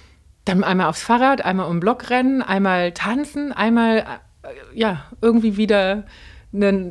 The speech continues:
eine andere Leichtigkeit, Lockerheit in den Körper zu bringen, hat unheimliche Rückkopplung tatsächlich ja auf das, was mein Kopf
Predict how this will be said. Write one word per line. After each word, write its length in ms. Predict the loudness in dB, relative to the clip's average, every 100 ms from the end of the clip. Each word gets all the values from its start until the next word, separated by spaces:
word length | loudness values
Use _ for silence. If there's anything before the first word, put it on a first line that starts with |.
| 0
eine 160 | 0
andere 300 | 2 2 2
Leichtigkeit, 640 | 2 0 0 -4 -4 -2 0
Lockerheit 560 | 0 0 -2 -2 -4
in 80 | -2
den 100 | -4
Körper 380 | -2 -2 -2 -4
zu 120 | -4
bringen, 380 | -4 0 0 0
hat 160 | -4 -4
unheimliche 460 | 0 0 0 -4 -4
Rückkopplung 520 | -4 -6 -6 -4 -4
tatsächlich 480 | -4 -4 -4 -4 -2
ja 180 | -2
auf 100 | -2
das, 240 | -4 -6 -6
was 160 | -6
mein 280 | -2 -2 -2
Kopf 420 | -2 -6 -8 -16